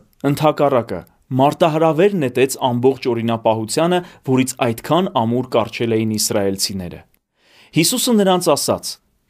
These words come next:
"Քննեք գրքերը, որ դուք կարծում եք, թե նրանցով ունեք հավիտենական կյանք, և նրանք են, որ ինձ համար վկայում են"։ Հովհաննեսի ավետարան հինգի երեսունինը։ Նրանք չէին կարող հասկանալ այն գաղափարը,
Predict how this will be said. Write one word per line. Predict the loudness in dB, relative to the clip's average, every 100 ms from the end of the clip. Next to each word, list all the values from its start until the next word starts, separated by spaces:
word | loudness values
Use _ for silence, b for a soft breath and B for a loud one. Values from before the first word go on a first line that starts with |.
| -4
"Քննեք | 0 2 2 0 -2
գրքերը, | -2 -2 0 -2 -2 -6 _
որ | 0 2 4
դուք | 0 2
կարծում | 2 2 0 -2
եք, | -2 -2
թե | -2
նրանցով | 0 0 0 -2 -2
ունեք | -4 -2 -2
հավիտենական | -2 0 -2 -2 -2 -4 -4
կյանք, | -6 -8 -16 B B
և | 0 2 4
նրանք | 2 2 0
են, | -2 0
որ | 0 0
ինձ | -2
համար | -2 0 -2
վկայում | -4 -2 -2 -2 -6
են"։ | -10 -16 _ _ _ _ _ _
Հովհաննեսի | 2 4 4 2 0 2
ավետարան | 4 2 0 2 2 2 -2 -10 -6
հինգի | 0 2 2 0 2
երեսունինը։ | 2 0 -2 -4 -4 -6 -10 -12 -16 _ _ _ _ _ B B B B 2
Նրանք | 2 2 0
չէին | -2 0 2
կարող | 2 2 2
հասկանալ | 0 0 0 2 2
այն | 2 2
գաղափարը, | 2 2 2 2 0